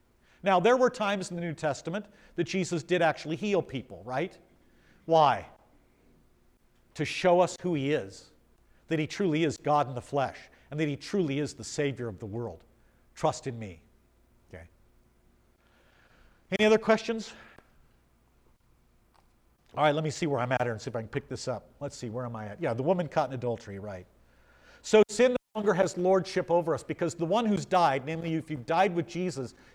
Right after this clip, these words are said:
you've been set free from sin. Now, as I mentioned earlier, baptism initiates an ongoing struggle. Though we are dead to sin, we're still in sin. We who've been justified,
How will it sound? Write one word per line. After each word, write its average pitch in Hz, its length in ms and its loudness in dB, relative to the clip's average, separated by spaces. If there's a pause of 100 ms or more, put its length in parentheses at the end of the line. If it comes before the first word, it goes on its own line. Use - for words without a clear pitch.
you've 170 160 -2
been 170 160 0
set 170 340 2
free 170 400 -2 (240)
from 170 560 4 (240)
sin. 151 540 0 (800)
Now, 202 180 8
as 214 160 8
I 233 80 4
mentioned 247 400 2
earlier, 165 520 4 (300)
baptism 185 760 4 (440)
initiates 185 680 2
an 170 160 -6 (100)
ongoing 151 960 2 (240)
struggle. 131 800 2 (960)
Though 190 180 10
we 208 180 8
are 196 100 10
dead 190 300 6
to 220 80 0
sin, 233 380 2
we're 214 120 6
still 247 440 6
in 294 260 4
sin. 165 520 2 (1080)
We 233 160 6
who've 208 200 4
been 208 180 6
justified, 254 840 4